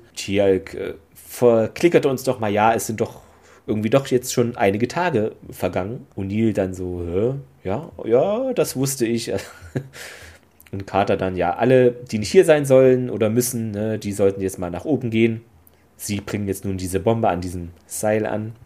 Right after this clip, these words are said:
O'Neill und Cromwell, die befestigen jetzt die ganze Geschichte und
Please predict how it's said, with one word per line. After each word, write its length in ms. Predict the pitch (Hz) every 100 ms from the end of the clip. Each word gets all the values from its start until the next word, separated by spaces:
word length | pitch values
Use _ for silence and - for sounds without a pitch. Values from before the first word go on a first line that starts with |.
| _ _ _
O'Neill 300 | 113 175 254
und 160 | 143 -
Cromwell, 300 | 107 107 104
die 140 | 98
befestigen 640 | 95 92 - 98 - 95 92
jetzt 280 | 92 - -
die 80 |
ganze 320 | 90 85 90 85
Geschichte 720 | 85 80 - 117 - - 104
und 240 | 87 82